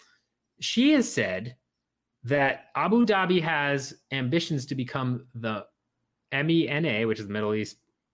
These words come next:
region, uh, capital for M M A, and the return of Abu Dhabi Showdown Week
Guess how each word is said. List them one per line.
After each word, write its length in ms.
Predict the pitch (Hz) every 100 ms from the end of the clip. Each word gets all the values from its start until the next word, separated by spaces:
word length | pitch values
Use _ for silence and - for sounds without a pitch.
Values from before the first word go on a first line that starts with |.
| _ -
region, 420 | 107 95 101 107 _ 120
uh, 240 | 104 98 -
capital 500 | - 143 139 123 123
for 300 | 120 127 113 - _ _ -
M 140 | 135 143
M 140 | 131
A, 220 | 120 117
and 180 | 123 120
the 60 | 117
return 640 | 120 - 202 214 190 170 -
of 160 | 123 -
Abu 200 | 139 143
Dhabi 280 | 135 127 123
Showdown 500 | - 202 185 120 104
Week 280 | 98 127 -